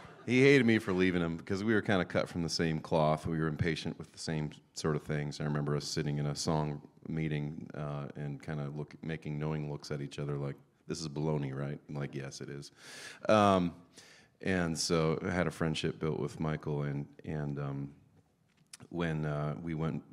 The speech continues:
bo-, we both kinda went through traumatic vocational crisis at the same time, and, um,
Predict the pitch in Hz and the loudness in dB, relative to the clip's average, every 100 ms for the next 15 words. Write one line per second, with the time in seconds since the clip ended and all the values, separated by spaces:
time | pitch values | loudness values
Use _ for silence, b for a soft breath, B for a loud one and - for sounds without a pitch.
0 | 80 90 90 85 85 80 95 - 82 76 | -2 2 2 0 0 2 2 2 -2 -2
1 | - - 78 - - 78 80 78 - 82 | -4 -4 -4 -4 -2 0 2 0 -2 -4
2 | - 80 - 78 73 80 76 - 80 78 | -2 -4 -4 -6 -4 -4 -4 -6 -6 -6
3 | - - 78 73 82 73 76 - B B | -6 -6 -6 -6 -6 -6 -8 -14 B B
4 | B B B - 92 87 82 82 78 78 | B B B -4 0 2 0 0 -2 -2
5 | 76 73 | -2 -6